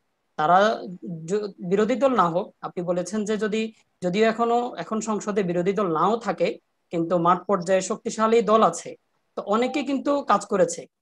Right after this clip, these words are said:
এবং আপনি আমাকে পরবর্তীতে যে প্রশ্নটি করেছেন, সেই প্রশ্নের উত্তর দেওয়ার সুবিধার্থে আমি বলে,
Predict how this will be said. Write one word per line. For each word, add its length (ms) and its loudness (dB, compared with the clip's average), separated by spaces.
এবং 260 -4
আপনি 600 -2
আমাকে 280 0
পরবর্তীতে 640 2
যে 140 2
প্রশ্নটি 380 -4
করেছেন, 320 -2
সেই 160 -6
প্রশ্নের 400 -8
উত্তর 220 -6
দেওয়ার 220 -2
সুবিধার্থে 480 -4
আমি 160 -2
বলে, 260 0